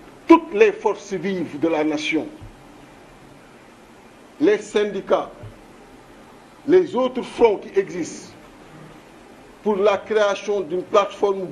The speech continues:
beaucoup plus grande pour prendre en charge cette question qui nous dépasse, qui dépasse chaque Sénégalais, mais qui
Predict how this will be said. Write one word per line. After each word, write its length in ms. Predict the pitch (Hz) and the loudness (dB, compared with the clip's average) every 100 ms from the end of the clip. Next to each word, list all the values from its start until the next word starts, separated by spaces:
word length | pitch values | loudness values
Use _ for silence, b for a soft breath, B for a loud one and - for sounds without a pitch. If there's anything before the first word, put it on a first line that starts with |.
| 135 | -2
beaucoup 260 | 277 277 | -2 -2
plus 260 | 240 208 196 | -6 -6 -6
grande 420 | - 196 175 - - - - - - - - - - | 2 2 2 -2 -12 -20 -20 -20 -20 -20 -20 -20 -6
pour 140 | 208 139 | -6 0
prendre 380 | 226 220 185 - - | 4 4 2 -4 -8
en 100 | 175 | -6
charge 260 | 170 170 143 | -2 -2 -4
cette 260 | 131 147 113 | -6 -8 -8
question 300 | 147 - 143 - - - - - - - - - | -8 -8 -10 -12 -20 -20 -20 -20 -20 -20 -20 -4
qui 100 | 214 | 0
nous 100 | 202 | 4
dépasse, 600 | 180 - 147 - - - - - - - - - - | 2 2 -4 -6 -18 -20 -20 -20 -20 -20 -20 -20 -12
qui 100 | 190 | -8
dépasse 500 | - 214 208 214 185 - | 4 4 6 2 0 0
chaque 280 | 247 240 190 | -2 -2 -6
Sénégalais, 520 | - 180 180 180 180 | -4 -2 2 2 0
mais 160 | 180 170 | -2 -6
qui 140 | 185 | -8